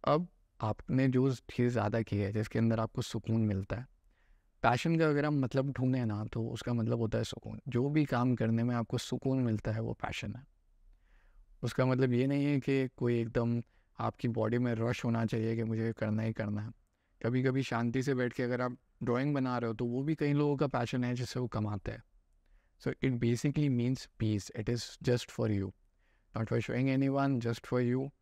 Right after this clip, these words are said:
and you just love doing it, that's it, ओके। अब यहाँ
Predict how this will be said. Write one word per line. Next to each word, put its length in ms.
and 120
you 140
just 240
love 200
doing 300
it, 160
that's 280
it, 120
ओके। 220
अब 140
यहाँ 320